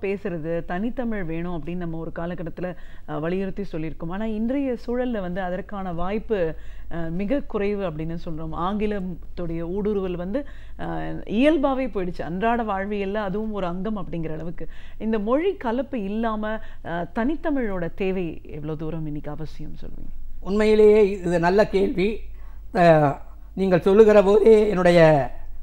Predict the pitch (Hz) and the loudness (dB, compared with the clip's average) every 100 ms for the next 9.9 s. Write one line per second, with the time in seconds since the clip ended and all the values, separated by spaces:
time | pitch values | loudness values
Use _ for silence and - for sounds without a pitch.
0 | - 185 202 208 196 190 165 214 220 214 | -4 6 6 8 6 4 4 4 4 6
1 | 190 170 170 160 156 180 226 - - - | 4 4 4 4 4 2 0 -4 -12 -4
2 | 185 190 180 185 202 233 175 170 226 226 | 0 2 6 8 8 6 6 8 8 6
3 | 226 214 208 - - - 175 175 220 226 | 6 6 6 0 -10 -2 2 6 6 8
4 | 226 202 190 - 180 196 220 - - - | 8 6 4 6 8 10 8 2 -12 -14
5 | - - - 196 220 214 220 175 185 214 | -14 -4 6 8 10 8 6 8 10 10
6 | 190 196 190 180 196 214 - 180 208 - | 8 6 6 6 6 6 6 6 6 8
7 | 214 214 185 202 208 226 208 202 202 208 | 8 8 8 8 8 8 6 8 8 8
8 | 180 202 220 170 175 202 214 208 202 208 | 8 6 4 4 6 8 8 8 6 6
9 | 190 175 190 208 - 180 190 233 | 4 2 2 2 0 0 2 2